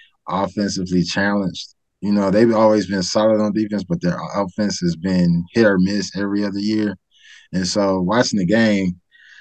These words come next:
I don't know exactly if it was more so South Carolina State's ineptitude or was it Jackson State's just talent overbearing on them. But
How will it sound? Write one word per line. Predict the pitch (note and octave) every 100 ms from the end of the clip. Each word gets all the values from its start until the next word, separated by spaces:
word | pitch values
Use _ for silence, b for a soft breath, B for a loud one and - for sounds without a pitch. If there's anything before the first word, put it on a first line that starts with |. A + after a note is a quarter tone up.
| b b _ _
I | A2+
don't | A#2 G#2 G2+
know | A2 G#2
exactly | F#2 G2 A2 F2+ F#2+ F#2
if | F#2
it | G#2
was | F#2 F2 F#2
more | G#2 F#2+
so | G#2 G2 F2+ F2 _ _ _ _ -
South | A2 G2
Carolina | G2+ G2 F#2
State's | F2 F#2+ F#2 E2+
ineptitude | E2+ F#2+ F#2 G2 A#2 A#2 A2+ G2+ -
or | F2+ F2 F2
was | F2 F2 E2
it | E2+ C#2+
Jackson | - F#2 F2+ F2
State's | - F2+ E2 -
just | F2 E2 - - - _ _ _ _ -
talent | - G#2 G#2 F#2 F2
overbearing | F#2 G2 F2+ F2 E2 C#2+ _ G2 G#2 F#2+ E2 D#2
on | D2+
them. | D2 D2 - -
But | G2 F2+